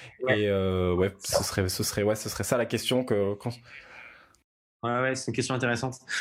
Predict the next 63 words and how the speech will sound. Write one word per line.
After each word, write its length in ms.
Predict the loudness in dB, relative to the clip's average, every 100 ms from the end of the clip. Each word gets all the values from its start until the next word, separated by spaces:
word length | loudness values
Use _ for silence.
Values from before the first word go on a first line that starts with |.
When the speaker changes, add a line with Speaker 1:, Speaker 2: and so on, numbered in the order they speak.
| -2
Speaker 1:
Ouais, 140 | -2
c'est 140 | 0 0
vrai 120 | 0
que, 120 | 0
comme 240 | 0 0 0
je 60 |
le 40 | 0
disais 160 | 0
tout 80 | 0
à 40 |
l'heure, 120 | 0 0
moi, 160 | 0
j'ai 100 | 2
le 80 | 0
style 240 | -2 -4
de 80 | -2
vie 140 | 0 0
d'un 140 | 0
digital 420 | -2 -2 -2 0
nomade. 460 | 0 0 0 -2 -2
Alors, 160 | -2 -2
digital 220 | -2 -2
nomade, 220 | 0 0
ça 100 | -2
veut 180 | -2 -2
pas 120 | 0
dire 160 | 0 0
que 80 | -2
t'es 120 | 0
blogueur, 320 | 0 0 0
hein. 160 | -2 -2
Forcément, 320 | -4 0 0
encore 120 | 0
une 60 | -2
fois, 160 | -2
tu 160 | -2 -2
peux 100 | -2
être, 200 | 0 0
euh, 60 | 0
encore 220 | 0 -2
une 80 | -2
fois, 380 | 0 0 -2 -4 -8 -6 -4 -6 -10
freelance 560 | -6 0 0 0 0 0
et 420 | 0 0 0 0
t'as 120 | 0
juste 240 | 0 -2 -8 _
besoin 180 | -2 0
d'une 120 | 0
connexion 280 | 0 0 0
Internet 380 | -2 0 0 -2
pour 80 | -2
vivre 220 | 0 0
où 80 | -2
tu 100 | -2
le 60 |
souhaites 320 | -2 0 0 0
et 40 |
travailler 280 | -2 0 2
d'où 100 | 0
tu 160 | -2
le 80 | -2
veux. 200 | 0 -2
Tu 100 | -4